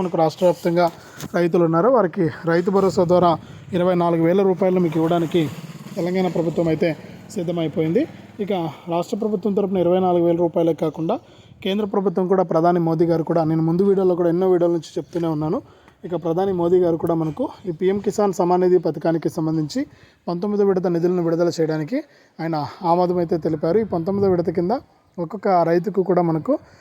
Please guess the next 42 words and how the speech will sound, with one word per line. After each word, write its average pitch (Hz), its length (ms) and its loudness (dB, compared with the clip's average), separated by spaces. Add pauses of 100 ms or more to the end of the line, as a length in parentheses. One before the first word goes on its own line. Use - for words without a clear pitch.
(240)
వారికి 175 340 -2
గతంలో 202 380 2
ఏదైనా 185 260 2
డబ్బులు 175 300 2
రాకుండా 165 380 -2
ఉంటే 156 160 -2 (240)
పదిహేడో 180 360 0
విడత 165 240 -2
కానీ 175 200 0
పద్దెనిమిదో 170 420 2
విడత 151 240 0
కానీ 196 160 2 (460)
ఈ - 100 -2
సంవత్సరానికి 175 480 -2
సంబంధించి 165 440 -2
వారికి 175 240 2
నాలుగు 170 240 4
వేల 175 160 4
రూపాయలు 160 300 2
వస్తాయి. 240 220 2 (460)
ఇక 190 80 -6 (100)
ఒకవేళ 196 340 2
డబ్బులు 190 260 2
కనుక 196 180 0 (100)
పడింటే 185 380 0
కనుక 170 180 -2 (400)
మనకు 170 260 -2 (500)
రెండు 180 180 -2
వేల 196 160 0
రూపాయలు 175 340 0
వస్తాయి. 190 220 -2
అంటే 175 160 -4
పీఎం 175 220 0
కిసాన్ 170 300 -4
పంతొమ్మిదో 185 400 -2
విడత 160 240 -4
మాత్రమే 165 380 -4
వస్తుందన్నమాట. 151 540 -6 (520)
కాబట్టి 175 300 -4
ఈ 190 100 2
విధంగా 202 320 0
మనకు 175 180 -2